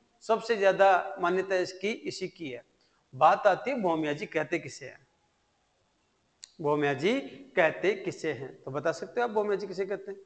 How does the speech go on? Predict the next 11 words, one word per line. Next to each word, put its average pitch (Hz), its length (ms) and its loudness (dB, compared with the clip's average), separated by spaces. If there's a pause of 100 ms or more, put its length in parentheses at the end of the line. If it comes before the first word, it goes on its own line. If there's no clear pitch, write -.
(880)
बता 175 180 2
सकते 196 260 -4
हो 208 80 2
क्या? 202 180 -4
तो - 680 -16
देखो 185 400 2 (380)
भूमिया 185 360 6
जी 180 120 0
किसे 190 340 4
कहते 202 300 6
हैं, 196 240 2